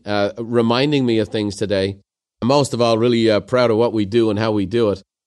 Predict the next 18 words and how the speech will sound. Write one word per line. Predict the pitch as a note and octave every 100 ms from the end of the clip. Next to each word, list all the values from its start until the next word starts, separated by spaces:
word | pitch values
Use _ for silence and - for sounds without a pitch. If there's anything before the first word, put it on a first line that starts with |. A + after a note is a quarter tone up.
| _ -
'cause | A2+
it | A2+
really | A2 A2
works. | G#2 F2 -
This | - A#2
stuff | - B2 A2
is | F2+
great, | B2 A#2+ G2 - _ _ _ -
helping | B2 B2 G#2+
people | F#2+ A2 -
dream | F2+ G#2+ G#2 F#2+
big, | G2 E2+
taking | G#2 F#2
small | F2 G#2 F2 D#2+
steps, | - F2+ -
create | A2 A2 G#2+
the |
momentum, | G2 F#2+ G2+ F#2 F#2